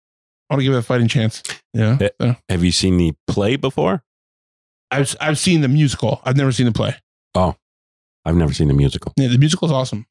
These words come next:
Speaker 2: Yeah.
Speaker 1: Really good.
Speaker 2: Yeah.
Speaker 1: So, and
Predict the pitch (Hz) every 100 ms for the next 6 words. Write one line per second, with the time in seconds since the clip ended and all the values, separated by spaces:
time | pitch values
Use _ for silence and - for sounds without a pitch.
0 | - 85 - _ _ _ - 120 117 -
1 | - - 87 87 _ _ _ _ _ _
2 | _ _ _ - - 151 - 120 113 113